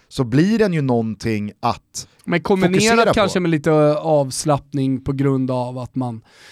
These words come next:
Speaker 2: leder så överlägset som man gör.
Speaker 1: Absolut, men det jag menar är att nu
Speaker 2: Mm.
Speaker 1: när s-, nollan är spräckt så tror jag verkligen att det,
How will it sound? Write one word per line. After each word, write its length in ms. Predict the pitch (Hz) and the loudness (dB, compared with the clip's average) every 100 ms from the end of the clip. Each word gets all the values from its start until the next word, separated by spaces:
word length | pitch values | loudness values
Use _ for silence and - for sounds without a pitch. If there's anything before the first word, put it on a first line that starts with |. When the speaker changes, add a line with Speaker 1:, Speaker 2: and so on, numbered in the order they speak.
| - - - - - - | -20 -20 -20 -20 -16 -2
Speaker 2:
leder 360 | 190 170 156 | 2 2 2
så 180 | 147 165 | 2 4
överlägset 580 | 151 143 143 135 139 127 | 4 2 0 0 -4 -4
som 80 | 131 | -2
man 120 | 135 | 2
gör. 280 | 185 127 120 | 2 0 -4
Speaker 1:
Absolut, 440 | 160 - 202 101 135 | -6 -2 -2 -2 -2
men 120 | 143 | 0
det 60 | |
jag 120 | 156 156 | 2 2
menar 280 | 151 185 | 0 0
är 140 | 147 120 | 0 -2
att 240 | 113 - _ | -4 -10 _
nu 300 | 127 175 208 | 0 4 4
Speaker 2:
Mm. 140 | 202 | 2
Speaker 1:
när 160 | 185 165 | 2 0
s-, 200 | 156 - - | -2 -8 -4
nollan 500 | 156 147 123 123 117 | 2 2 2 -2 -4
är 360 | 110 113 110 95 - | -4 -2 -2 -6 -12
spräckt 600 | - 220 - - - - _ _ _ - | -4 -4 -4 -8 -20 -20 _ _ _ -8
så 140 | - | -6
tror 300 | 156 160 151 | -2 -2 0
jag 80 | 143 | 2
verkligen 320 | 139 110 117 | 0 -2 -4
att 80 | |
det, 80 | 113 | -6